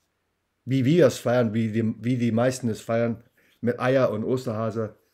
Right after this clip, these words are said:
das kommt aus der Heidentum. Und, ähm, wir nennen's Oster-, also hier Auferstehungssonntag, und das ist es, was wir gedenken soll,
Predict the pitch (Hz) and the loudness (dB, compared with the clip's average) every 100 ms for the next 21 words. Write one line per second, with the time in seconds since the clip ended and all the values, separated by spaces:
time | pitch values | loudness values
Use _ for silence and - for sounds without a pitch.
0 | _ - 127 - - 120 95 104 98 101 | _ 0 0 -2 -2 0 0 -4 -4 -6
1 | 113 147 147 135 143 143 131 - - - | -2 0 0 -2 0 -2 -4 -12 -20 -20
2 | _ _ _ 110 113 113 117 117 110 - | _ _ _ 0 0 0 0 0 -2 -6
3 | _ 113 117 147 123 120 117 - - 135 | _ -6 0 2 4 2 -2 -8 -6 -4
4 | 123 117 104 - _ _ _ _ _ _ | -4 -4 -4 -6 _ _ _ _ _ _
5 | _ _ _ _ _ 117 107 117 104 107 | _ _ _ _ _ -6 0 0 0 0
6 | 107 131 139 127 139 131 123 123 123 123 | 2 2 0 -4 -2 0 0 0 0 -2
7 | 113 113 - 104 117 113 - 107 - 110 | -2 -4 -8 -8 -4 -6 -6 -12 -8 -8
8 | 95 95 90 107 101 98 - 110 - 98 | -6 -8 -8 -10 -10 -8 -4 -4 -4 -6
9 | 98 101 | -2 -2